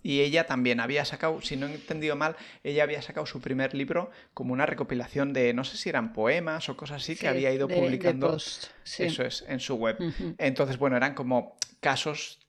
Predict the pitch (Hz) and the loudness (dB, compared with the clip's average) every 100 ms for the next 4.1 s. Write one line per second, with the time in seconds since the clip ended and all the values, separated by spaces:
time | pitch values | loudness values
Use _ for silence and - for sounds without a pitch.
0 | _ - 147 143 147 - - 117 120 98 | _ -6 0 2 0 -2 -10 -4 -2 -2
1 | - - 92 - 101 - - 104 110 110 | -4 0 0 0 -10 -10 -8 -4 -2 -2
2 | 107 - - 120 117 131 123 131 123 113 | -4 -4 -4 -6 -6 -4 -2 0 -2 -6
3 | 127 110 104 104 123 113 127 117 117 123 | -10 -6 -6 -6 -6 -6 -8 -6 -4 -4